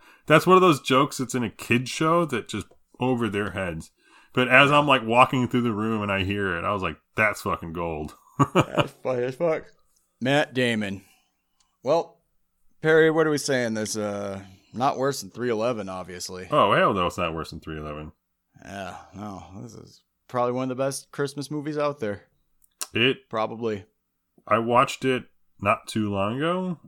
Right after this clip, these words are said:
Speaker 1: and was very thrilled to watch it again. So that says a lot.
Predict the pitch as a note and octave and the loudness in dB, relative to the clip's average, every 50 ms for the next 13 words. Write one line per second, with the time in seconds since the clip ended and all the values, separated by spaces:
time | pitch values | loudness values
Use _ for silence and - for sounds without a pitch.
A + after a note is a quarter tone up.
0 | _ - G#2 G#2+ G#2+ G#2 G#2+ G2+ G2 F#2+ - _ _ _ _ _ - F#2 F2 A2 | _ -8 -6 -6 -4 -4 -4 -4 -6 -6 -8 _ _ _ _ _ -14 -8 -4 -2
1 | C3 D#3 D3+ D3+ C#3+ - - A#2 C3+ D3 A2 G2 F2+ F2 - G2+ F#2 F2+ F#2 F#2+ | 0 0 0 -2 -4 -4 -4 -2 0 0 0 -2 -4 -4 -8 -8 -6 -4 -4 -6
2 | - - E2+ E2+ D#2 F2+ F#2+ F#2+ D2 D#2 - - - - F#2 E2+ F2 G#2 A#2 - | -6 -8 -12 -10 -8 -8 -8 -8 -10 -12 -16 -18 -14 -10 -10 -6 -4 -4 -6 -4
3 | - A#2+ G#2 G2 F2+ F2+ F2 D#2 D2 - | -2 -2 -2 -2 -2 -2 -2 -4 -4 -6